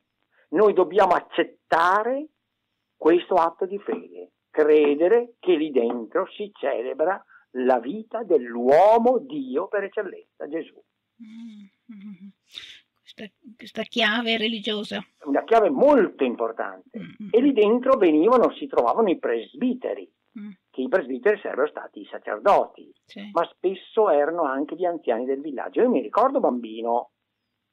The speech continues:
Speaker 1: che nel coro della chiesa sedevano i vecchi delle grandi famiglie,
Speaker 2: Mm.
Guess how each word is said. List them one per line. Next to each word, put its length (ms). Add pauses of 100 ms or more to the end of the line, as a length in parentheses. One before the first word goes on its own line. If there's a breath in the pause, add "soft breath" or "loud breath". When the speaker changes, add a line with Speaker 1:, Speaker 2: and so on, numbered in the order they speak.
(100)
Speaker 1:
che 160
nel 280
coro 500
della 260
chiesa 800 (540)
sedevano 640
i 140
vecchi 420
delle 220
grandi 320
famiglie, 600 (460)
Speaker 2:
Mm. 80